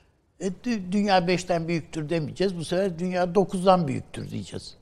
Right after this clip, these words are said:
Çünkü sistem değişmiş değil ki <laughs> yani, yani ne olacak?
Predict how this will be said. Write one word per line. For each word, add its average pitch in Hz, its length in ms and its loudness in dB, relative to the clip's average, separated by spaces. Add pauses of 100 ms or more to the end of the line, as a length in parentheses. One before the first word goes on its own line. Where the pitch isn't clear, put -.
(500)
Çünkü 139 200 -6
sistem 214 540 6
değişmiş 214 540 4
değil - 160 2
ki 170 120 -2
<laughs> 135 40 0
yani, 151 520 4
yani 110 480 -2
ne 160 60 -2
olacak? 110 260 -4